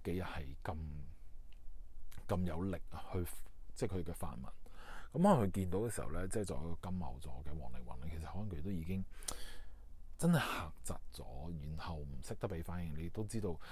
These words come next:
金牛座嘅反應係好慢咯。噉或者佢根本，佢冇聞到自己個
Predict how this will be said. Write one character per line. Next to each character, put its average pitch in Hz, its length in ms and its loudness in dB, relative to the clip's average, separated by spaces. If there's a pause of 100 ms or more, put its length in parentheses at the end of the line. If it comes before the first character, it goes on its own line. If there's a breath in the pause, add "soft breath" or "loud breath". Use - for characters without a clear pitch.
(200 loud breath)
金 120 120 0
牛 98 100 0
座 71 160 -2
嘅 71 40 0
反 82 220 -2
應 80 120 0
係 73 40 -2
好 73 200 -4
慢 85 260 0 (300)
咯。 82 180 -2 (300 loud breath)
噉 117 160 0
或 117 100 4
者 113 120 0
佢 82 500 2
根 117 220 2
本， 92 260 0 (760 loud breath)
佢 101 140 6
冇 107 140 8
聞 71 480 4
到 98 300 0 (340)
自 82 160 0
己 78 220 -2
個 98 160 -2